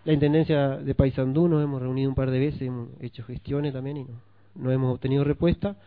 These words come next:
Del Consejo, eh, de Educación Inicial y Primaria también mantuvimos una reunión con Héctor Florit,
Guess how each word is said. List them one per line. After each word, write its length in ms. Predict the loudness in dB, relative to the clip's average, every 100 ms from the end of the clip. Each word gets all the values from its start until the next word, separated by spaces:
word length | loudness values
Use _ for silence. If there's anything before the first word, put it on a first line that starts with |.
| -20 -20 -6
Del 140 | -4 0
Consejo, 920 | 0 2 2 2 2 2 0 -4 -4
eh, 60 |
de 160 | 0 2
Educación 400 | 2 0 0 0
Inicial 280 | 0 0 -4
y 60 |
Primaria 540 | -4 -6 -4 -2 -2 -4
también 420 | -2 2 4 4
mantuvimos 360 | 0 0 0
una 120 | 0 -2
reunión 320 | -2 -2 -4
con 160 | -4
Héctor 300 | -4 -4 -6
Florit, 400 | -4 0 2 2